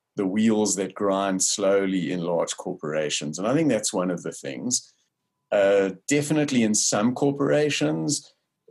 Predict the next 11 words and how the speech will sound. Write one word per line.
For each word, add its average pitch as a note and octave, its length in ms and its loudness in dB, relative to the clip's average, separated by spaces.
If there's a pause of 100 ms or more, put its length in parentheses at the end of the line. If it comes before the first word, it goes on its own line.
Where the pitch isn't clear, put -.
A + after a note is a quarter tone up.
(220)
you C3+ 180 -2
know, G#2+ 300 4
people C3 380 0
who A2+ 280 4
don't A2 220 2
really G#2+ 280 2
enjoy G2+ 340 0
playing G#2 340 -2
the G2 80 -6
political G#2 520 -2
games G#2+ 720 0